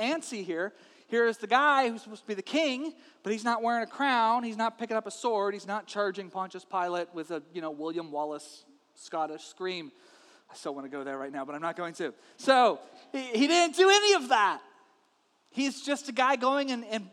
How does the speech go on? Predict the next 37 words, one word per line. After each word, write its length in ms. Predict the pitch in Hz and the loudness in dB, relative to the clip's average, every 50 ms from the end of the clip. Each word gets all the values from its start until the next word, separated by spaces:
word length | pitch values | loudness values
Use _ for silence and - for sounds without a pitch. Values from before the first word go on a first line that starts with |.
| - | -20
preaching 540 | - - 269 302 339 330 - 285 240 214 185 | -10 -6 -2 -2 -2 -2 -4 -8 -8 -8 -8
good 240 | - 233 269 311 277 | -6 -4 -4 -4 -4
things 420 | - - - 285 311 330 277 - | -8 -6 -6 -4 -4 -4 -6 -8
and 100 | 247 208 | -8 -10
healing 400 | 190 - 226 285 349 359 359 330 | -8 -6 -6 -4 -4 -4 -6 -8
people 260 | - - 233 208 214 | -8 -10 -8 -8 -8
and 80 | 196 185 | -8 -8
doing 140 | 233 247 269 | -8 -8 -6
all 100 | 269 262 | -6 -6
these 120 | 254 240 - | -8 -10 -12
things 140 | 254 233 | -12 -12
they're 80 | 220 226 | -10 -6
not 160 | 226 220 220 | -6 -6 -6
expecting. 560 | 220 - - - 240 254 254 - 220 160 139 - - - _ | -8 -10 -6 -6 -6 -6 -4 -6 -8 -8 -8 -14 -20 -20 _
And 80 | - 190 | -10 -10
they're 80 | 214 | -8
saying, 200 | 214 - 262 247 | -6 -6 -6 -4
"Well, 120 | 247 247 240 | -4 -4 -2
where's 280 | 254 277 285 294 - | 0 0 -2 -2 -4
the 80 | 277 269 | -6 -10
kingdom?" 360 | - - 269 285 269 247 208 | -10 -8 -8 -8 -8 -8 -10
And 40 | 202 | -10
he 60 | 196 | -12
says, 220 | 190 - 208 196 - | -12 -10 -12 -10 -12
"It's 140 | 202 - 202 | -14 -14 -14
within 280 | 196 - - 208 240 | -14 -14 -14 -14 -14
you." 100 | 220 147 - _ _ _ _ _ _ _ _ _ _ _ _ _ _ _ _ _ _ _ _ _ _ _ | -14 -16 -18 _ _ _ _ _ _ _ _ _ _ _ _ _ _ _ _ _ _ _ _ _ _ _
Because 260 | - 190 196 208 190 | -10 -8 -6 -6 -6
it 140 | 185 - - | -8 -12 -14
starts 580 | - - - - 202 202 214 208 202 - - - - | -18 -20 -12 -6 -4 -4 -4 -4 -6 -10 -18 -20 -16
in 220 | - 170 190 190 190 | -14 -12 -12 -12 -12
your 140 | 180 180 170 | -12 -12 -12
heart. 420 | - 185 202 247 247 147 - - - - _ _ _ _ _ _ _ _ _ _ _ _ _ _ _ _ _ _ _ _ _ _ _ _ _ _ _ | -8 -6 -6 -6 -6 -8 -10 -16 -18 -20 _ _ _ _ _ _ _ _ _ _ _ _ _ _ _ _ _ _ _ _ _ _ _ _ _ _ _
Totally 360 | - - 277 269 254 247 233 | -12 -10 -8 -8 -8 -8 -6
weren't 260 | 214 220 214 202 - | -6 -6 -6 -6 -8
expecting 540 | 190 - - - 190 175 - - 160 147 139 | -14 -16 -16 -14 -14 -14 -14 -16 -18 -16 -16
that. 300 | 139 123 - _ _ _ | -18 -18 -18 _ _ _